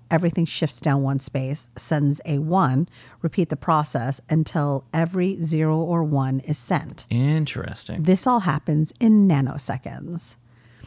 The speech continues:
Speaker 1: If you ever look at chip schematics or data pages, you may see something like this. See attached image, low equals zero, high equals one.
Speaker 2: Mm-hmm.
Speaker 1: And I will, uh, put that image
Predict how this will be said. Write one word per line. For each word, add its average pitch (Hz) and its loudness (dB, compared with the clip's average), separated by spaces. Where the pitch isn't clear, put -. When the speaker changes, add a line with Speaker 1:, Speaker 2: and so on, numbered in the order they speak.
Speaker 1:
If 233 4
you 208 6
ever 285 4
look 185 4
at 143 -2
chip - -2
schematics 147 0
or 160 2
data 165 2
pages, 139 -4
you 180 2
may 160 4
see 240 -4
something 180 -2
like 139 0
this. - -12
See - -6
attached 156 -6
image, 202 2
low 196 0
equals 156 -2
zero, 214 0
high 180 -2
equals 170 -6
one. 143 -4
Speaker 2:
Mm-hmm. 101 0
Speaker 1:
And 165 2
I 151 2
will, 143 -4
uh, 76 -6
put - -4
that 123 -4
image 139 -4